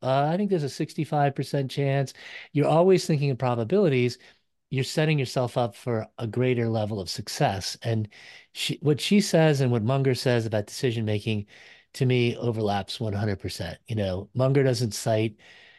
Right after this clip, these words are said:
as much of the science, and he didn't get a P H D like she did, and he didn't play poker. He's a finance guy or was a finance guy, but it's the same game. It's like decision-making and being brutally honest in,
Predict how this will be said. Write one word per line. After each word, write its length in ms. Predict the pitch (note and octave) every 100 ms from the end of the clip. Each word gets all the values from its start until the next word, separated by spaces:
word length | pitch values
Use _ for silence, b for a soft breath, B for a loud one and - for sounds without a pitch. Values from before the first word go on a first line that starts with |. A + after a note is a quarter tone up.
| b -
as 140 | A#2+
much 200 | B2 A#2
of 40 | A2+
the 60 |
science, 520 | G2+ C3+ C3 C3 A#2+
and 100 | A#2
he 120 | G#2+ A#2
didn't 180 | A2
get 140 | G#2+ G2+
a 40 |
P 160 | - A2+
H 200 | G#2 -
D 180 | B2+ C3
like 180 | C3
she 140 | - C3+
did, 340 | C3 B2+ B2 b b b -
and 100 | A2+
he 100 | A2
didn't 140 | G2+
play 160 | G#2+ G2+
poker. 400 | A#2+ C#3+ C#3+ C3+
He's 220 | B2 G#2
a 40 | G#2
finance 420 | C3 C3+ B2+ -
guy 260 | B2 A#2+
or 60 | G#2+
was 160 | G#2 A2+
a 40 |
finance 340 | G#2+ A2+ A2+
guy, 200 | - A2+ B B B -
but 80 |
it's 100 | F#3
the 80 | -
same 300 | - E3+ D#3
game. 340 | C#3 D#3+ G#2+ -
It's 200 | B2+ -
like 200 | C3 A#2+
decision-making 800 | B2 - E3 D3 G2 G2 - - - _ b b b
and 160 | C3+ B2+
being 220 | C#3 C3
brutally 400 | B2 C#3 C3+ B2+
honest 580 | A#2 C#3+ G#2 G2+ - - b b b _ _
in, 320 | A#2+ B2+ B2+